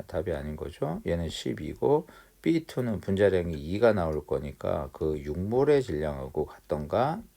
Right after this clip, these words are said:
요 비 투의 하점자 B를 빼고 얘기를 해야 돼요. 기억은 틀렸고. 그 다음에 일 몰에 들어있는 니은 A 원자의 몰수는,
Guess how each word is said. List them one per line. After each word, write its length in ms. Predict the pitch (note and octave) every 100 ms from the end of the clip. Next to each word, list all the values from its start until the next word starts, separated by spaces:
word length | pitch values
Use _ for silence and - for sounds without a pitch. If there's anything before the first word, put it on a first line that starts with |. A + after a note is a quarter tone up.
| E2
요 340 | D#2+ F2 F#2+ -
비 260 | C#3 C#3
투의 360 | - A2+ G2+ E2+ -
하점자 580 | - B2 C3+ B2 G#2 F#2
B를 340 | A#2+ A#2 G#2+ -
빼고 380 | C#3 C#3+ F3+
얘기를 300 | F2+ D2 C#2+
해야 160 | G2 F2+
돼요. 320 | - A2+ G3 - _ F2+ F2+
기억은 260 | D#2+ D#2+
틀렸고. 560 | - - - - B2 F#3+ - - - - - - _
그 80 | A2+
다음에 460 | A2+ G#2 G2+ D#2 D2+
일 220 | C3 D#3
몰에 400 | F3 F3 E3+ D#3+
들어있는 600 | D3+ C3 B2 A2 A2+ G2+
니은 380 | E2 F#2 G#2 C3+ -
A 360 | D2+ F#2+ C3 C#3+
원자의 760 | - F#2 G#2 G2 G2 A2+ B2+ -
몰수는, 1040 | - D#2+ F2 - E2+ G2 G#2 F#2+ E2+ C#2+